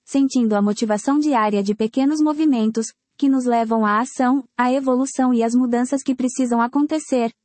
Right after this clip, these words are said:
explicou Vanessa Tobias. O desafio Jump. Durante uma semana o desafio consiste em: primeiro dia maior que objeto símbolo, o líder falará com sua equipe sobre um objeto símbolo e o porquê ter ele em mente faz com que ele tenha mais garra para focar em seus objetivos.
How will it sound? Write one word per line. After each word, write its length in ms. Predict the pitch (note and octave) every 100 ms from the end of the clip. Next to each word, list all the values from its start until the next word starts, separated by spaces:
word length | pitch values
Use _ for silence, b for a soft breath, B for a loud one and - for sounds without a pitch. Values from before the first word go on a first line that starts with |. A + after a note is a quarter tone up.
| -
explicou 520 | B3+ - C4 C4+ C4
Vanessa 460 | C4+ C4+ B3+ B3+ C#4+
Tobias. 560 | D4+ B3+ C4 A#3+ G3 - - _ _ _ _ _ _
O 140 | C4+ C4
desafio 600 | C4 C4 B3+ - D4+ D#4
Jump. 520 | C4 B3+ B3 G3 F3+ - -
Durante 460 | C4+ B3+ B3+ C4+
uma 160 | C#4+ C4
semana 560 | - B3+ A3+ A#3+ C#4 C4
o 80 |
desafio 500 | A#3+ A#3 A3+ - C#4
consiste 600 | D4+ C#4+ C4 C#4 C#4+ -
em: 260 | D4 A3 G#3 - _ _ _
primeiro 480 | D4+ C#4+ D4+ E4 D#4+
dia 260 | C4+ C4+
maior 420 | C4 B3+ A3+ A3 A#3
que 160 | C4
objeto 500 | A#3 A#3 A#3 B3+ B3
símbolo, 600 | D#4+ B3+ A#3 G#3 F#3 F3+ -
o 80 | A#3
líder 340 | B3 C4+ D4
falará 500 | C#4+ C4 A#3 G#3+ A#3
com 160 | C4 C4+
sua 240 | - A#3
equipe 460 | A#3 A#3+ B3 C4+ D4+
sobre 320 | - A3 G#3
um 100 | G#3+
objeto 500 | A#3 B3+ A#3 A#3 D4+
símbolo 560 | C#4+ A#3 A3+ B3 C4 B3
e 100 | B3+
o 60 |
porquê 360 | C4 C#4 C4 A#3+
ter 200 | A#3 A3
ele 180 | G3+ G#3+
em 100 | C#4
mente 400 | B3+ A#3 B3+ D4+
faz 260 | - B3+
com 160 | - B3
que 120 | B3
ele 160 | B3 B3+
tenha 260 | B3+ A#3
mais 240 | A3+ C4 C#4
garra 340 | A#3 A#3+ C#4
para 200 | C#4 B3+
focar 400 | B3+ C#4+ C#4 B3
em 80 | B3+
seus 240 | B3+ C#4+ C4
objetivos. 720 | C4+ C#4+ D4 - B3+ G#3+